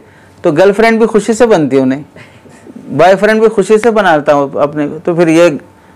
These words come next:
कपल्स को बनाना भी क्या हो गया? जायज़ हो गया। उसके बाद बदकारी भी आपस में खुशी से करें, live in relationship, ताल्लुकात बना के रखो, निकाह उकाह की कोई ज़रूरत नहीं है, बाद में देख लेंगे, आखिर में सब काम हो जाने के बाद,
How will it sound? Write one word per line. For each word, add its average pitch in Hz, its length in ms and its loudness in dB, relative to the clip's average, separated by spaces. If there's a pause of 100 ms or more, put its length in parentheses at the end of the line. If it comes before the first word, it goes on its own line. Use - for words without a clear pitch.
(720)
कपल्स 160 420 0
को - 160 -4
बनाना 151 420 2
भी 156 120 -4
क्या 165 200 2
हो 165 80 2
गया? 127 260 0 (500)
जायज़ 123 380 -2
हो 113 80 -4
गया। 113 260 -4
उसके 160 260 -2
बाद 196 180 4
बदकारी 214 460 2
भी 226 120 0
आपस 208 320 0
में 214 120 -2
खुशी 202 260 -2
से 196 140 -2
करें, 180 300 -2
live 202 220 2
in 180 140 -4
relationship, 175 800 -2 (420)
ताल्लुकात 160 460 2
बना 175 300 2
के 165 140 0
रखो, 165 440 -2 (400)
निकाह 160 260 2
उकाह 156 180 2
की 160 140 -4
कोई 156 180 -2
ज़रूरत 147 300 0
नहीं 151 120 -2
है, 147 60 -2
बाद 139 220 2
में 151 160 -4
देख 143 160 0
लेंगे, 143 360 -4 (180)
आखिर 127 300 -2
में 131 160 -2
सब 127 240 -4
काम 131 220 2
हो 131 120 0
जाने 120 260 0
के 123 80 -4
बाद, 117 240 -2